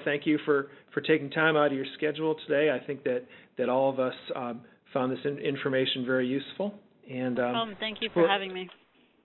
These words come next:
Speaker 1: Oh, our, our pleasure. And, and to the listeners, if you wanna leave a, a question or comment,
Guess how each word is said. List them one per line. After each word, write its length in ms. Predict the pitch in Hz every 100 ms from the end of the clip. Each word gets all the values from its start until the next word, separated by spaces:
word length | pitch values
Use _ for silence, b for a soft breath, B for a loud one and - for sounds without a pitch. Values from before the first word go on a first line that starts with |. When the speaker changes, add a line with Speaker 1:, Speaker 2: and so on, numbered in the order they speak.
| -
Speaker 1:
Oh, 180 | 147 113
our, 120 | 123
our 160 | 139
pleasure. 480 | 139 - 165 156 120
And, 200 | 135 139
and 180 | 151 151
to 80 | 160
the 60 | 151
listeners, 360 | 180 - 196 -
if 60 |
you 80 | 156
wanna 180 | 156 143
leave 180 | 147 135
a, 320 | 131 - 131
a 40 |
question 380 | 123 151 151 156
or 100 | 143
comment, 400 | 135 147 151 180